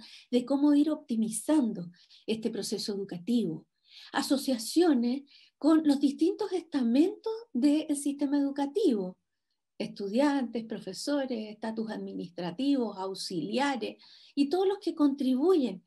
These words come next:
al proceso educativo.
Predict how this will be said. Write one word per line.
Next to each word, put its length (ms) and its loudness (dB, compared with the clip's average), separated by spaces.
al 420 -2
proceso 840 -2
educativo. 800 -6